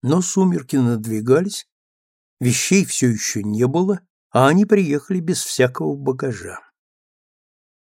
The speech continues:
После заката солнца спокойствие зимнего вечера было нарушено. Погода изменилась. За дверью послышался шум,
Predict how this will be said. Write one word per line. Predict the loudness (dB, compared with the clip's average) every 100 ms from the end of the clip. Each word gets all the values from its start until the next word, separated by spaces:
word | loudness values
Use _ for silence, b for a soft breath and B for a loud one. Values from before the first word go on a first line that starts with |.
| 2
После | 2 4 4
заката | 4 6 2 2
солнца | 0 2 2 2 0 -2 _ _
спокойствие | -8 0 0 4 4 4 0 0 0
зимнего | 2 4 4 4 4
вечера | 2 0 0 -2
было | 0 0 0
нарушено. | 0 -2 -4 -8 -10 -14 -16 -20 _ _ _ _ _ _ _ _ -2
Погода | 0 2 2 2
изменилась. | -4 -6 -4 -4 -6 -10 -14 -14 _ _ _ _ _ _ _ _
За | 0 2
дверью | 4 4 4 2
послышался | 0 0 2 -2 0 -4 -2 -2
шум, | 0 0 0 0